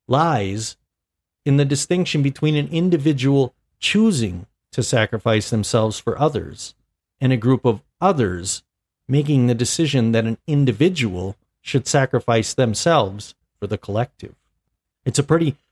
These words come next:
massive distinction to make, to be sure. Greater love has no man than to lay down his life for another. Greater spite has no man than to lay down someone else's life for themselves.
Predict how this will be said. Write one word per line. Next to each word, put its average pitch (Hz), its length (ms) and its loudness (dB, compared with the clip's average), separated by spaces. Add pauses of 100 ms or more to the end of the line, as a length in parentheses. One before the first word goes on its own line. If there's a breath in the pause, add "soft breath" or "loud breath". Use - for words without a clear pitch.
massive 123 560 0
distinction 120 640 0
to 98 60 -6
make, 98 300 -8
to 113 100 -8
be 110 100 -6
sure. 165 400 -4 (680)
Greater 135 300 4
love 147 280 4
has 107 240 0
no 113 180 4
man 117 360 4
than 110 160 0
to 107 80 -4
lay 107 200 2
down 110 280 0
his 104 220 -4
life 107 260 0
for 110 120 -2
another. 110 480 -2 (640)
Greater 110 300 2
spite 156 580 0
has 107 220 -2
no 107 180 2
man 98 380 -6 (200)
than 117 140 2
to 120 120 -2
lay 113 200 2
down 117 320 0
someone 104 340 0
else's 113 420 0
life 95 280 -12 (440)
for 104 80 -6
themselves. 98 960 -6